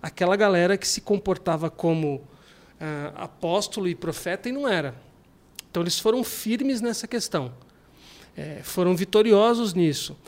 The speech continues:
E depois vai aparecer aquela questão dos nicolaítas e tudo mais que a gente pode discutir aqui, mas é importante que, saber isso, que o elogio de Jesus vem porque eles conseguem,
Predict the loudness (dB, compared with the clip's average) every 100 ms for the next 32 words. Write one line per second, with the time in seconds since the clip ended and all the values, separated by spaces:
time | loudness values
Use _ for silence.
0 | -20 -6 0 0 4 4 4 2 0 0
1 | 0 -2 -4 -6 -6 -6 -6 -6 -6 -6
2 | -4 -2 0 0 0 -2 -4 -6 -6 -6
3 | -8 -6 -8 -4 -4 -2 -4 -4 0 0
4 | 0 -2 -2 -4 -20 -20 -12 2 4 8
5 | 8 8 6 6 4 -2 -2 -2 -6 -2
6 | 0 2 2 2 4 6 6 4 2 4
7 | 4 4 2 4 4 4 0 -4 4 6
8 | 6 4 -2 -2 0 2 4 4 4 2
9 | 0